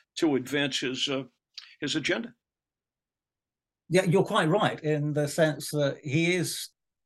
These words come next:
Speaker 2: uh, over-, overusing the same term, but chameleon-esque tendencies are endemic, are, are, are, are, are within the character of both authors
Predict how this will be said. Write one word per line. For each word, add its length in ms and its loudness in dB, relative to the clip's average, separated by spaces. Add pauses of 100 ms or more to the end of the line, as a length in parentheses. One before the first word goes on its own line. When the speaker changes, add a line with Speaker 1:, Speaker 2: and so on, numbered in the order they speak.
(100)
Speaker 2:
uh, 120 -2 (580)
over-, 340 0
overusing 480 4
the 60 -4
same 280 0
term, 460 -2
but 260 0 (960)
chameleon-esque 1000 -2
tendencies 920 -2 (400)
are 480 0
endemic, 560 2
are, 140 2
are, 200 2
are, 240 -2
are, 320 -4
are 300 -6 (2250)
within 840 2
the 100 0
character 520 2
of 260 -4
both 300 6
authors 680 -2